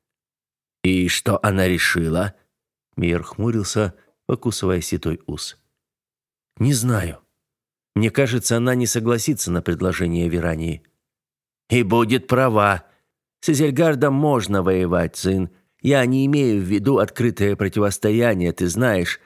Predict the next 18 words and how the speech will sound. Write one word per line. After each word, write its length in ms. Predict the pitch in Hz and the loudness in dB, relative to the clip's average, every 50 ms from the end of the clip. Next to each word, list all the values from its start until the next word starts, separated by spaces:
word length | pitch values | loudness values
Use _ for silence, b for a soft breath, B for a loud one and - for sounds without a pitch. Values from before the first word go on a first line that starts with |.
| b b b b | b b b b
а 80 | - 143 | -2 0
лишь 240 | 151 135 - - | 0 0 -2 -2
политическое. 1000 | - 127 127 135 139 - - 127 92 - - 82 - - - - 71 - - - _ _ _ _ _ _ _ _ _ _ _ _ _ _ _ | -2 0 0 0 -2 -2 -4 -4 -4 -4 -6 -8 -8 -8 -8 -8 -8 -8 -10 -14 _ _ _ _ _ _ _ _ _ _ _ _ _ _ _
А 100 | - 160 | -2 0
веранцы 580 | 151 156 165 165 170 160 151 139 120 - - 135 | 2 2 2 2 2 2 2 0 0 0 0 0
варвары 580 | 123 123 139 147 143 127 120 107 110 110 110 | 2 2 2 4 4 2 2 2 2 2 2
в 60 | 101 - | 0 0
каком-то 440 | - 98 - 110 101 87 - 98 | -2 -2 0 -2 -2 0 -2 -2
смысле. 540 | 92 - 101 98 95 87 - 98 98 98 B B B B B B | -2 -2 -2 -2 -2 -2 -2 -2 -2 -2 B B B B B B
Я 180 | - 120 123 113 | 0 2 2 2
не 140 | 113 117 117 | 2 2 0
удивлюсь, 580 | 117 110 98 123 117 120 143 151 123 92 - | 0 2 2 2 2 2 2 0 0 -2 -2
если 240 | - 98 90 - 98 | -4 -4 -2 0 0
они 240 | 98 98 101 113 113 | 0 0 0 0 -2
попытаются 680 | - - 98 87 107 - 120 113 113 107 98 - 117 107 | 0 -2 -2 -2 0 2 2 2 2 2 0 -2 -2 0
напасть 520 | 107 107 104 - - 123 120 104 - - | 0 0 0 2 2 2 2 0 -2 -4
на 100 | 92 90 | -2 -2
Литонию. 600 | 87 85 80 - - 76 76 73 69 65 62 - | -2 -2 -4 -4 -6 -6 -6 -6 -8 -12 -16 -18